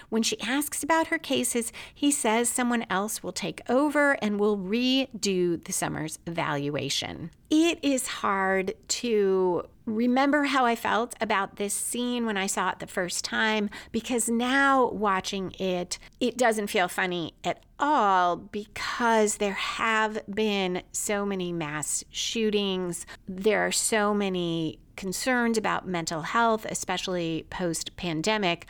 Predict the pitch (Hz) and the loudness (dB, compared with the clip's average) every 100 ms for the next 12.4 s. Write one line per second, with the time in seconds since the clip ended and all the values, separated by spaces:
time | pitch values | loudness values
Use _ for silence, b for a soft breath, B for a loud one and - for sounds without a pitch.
0 | B - 285 302 240 - - 349 254 - | B 0 2 2 0 -6 -2 2 2 0
1 | 190 190 196 208 175 190 185 - 190 - | 0 0 0 0 0 -4 -4 -6 -6 -2
2 | 180 175 170 190 190 196 185 175 165 - | -2 -2 -4 -2 0 2 0 -2 -4 0
3 | 370 381 214 190 - 226 214 214 208 - | 2 4 4 2 0 -2 -2 -2 -4 -4
4 | 202 208 214 214 202 190 - 196 196 208 | -2 -2 0 -2 0 -2 -4 -6 -4 -2
5 | 196 180 170 180 B 214 175 208 208 208 | 0 0 0 -6 B -6 2 4 6 4
6 | - 196 190 185 190 262 359 311 226 208 | 2 -4 -2 -2 0 2 4 4 4 4
7 | 202 - - - 214 269 277 247 214 220 | 4 0 -8 -6 -2 2 2 0 2 2
8 | 233 226 208 226 226 - - 175 180 175 | 2 2 2 4 2 -2 -4 -4 -2 -4
9 | 175 - 180 170 170 185 135 135 135 160 | -6 -4 -2 0 2 2 4 2 0 -2
10 | 151 151 - 170 170 170 170 165 175 226 | -6 -8 -2 2 2 2 0 0 0 2
11 | 202 - - B - - - 240 226 220 | 2 -2 -8 B -8 -4 2 4 2 0
12 | 196 180 170 | -2 -4 -6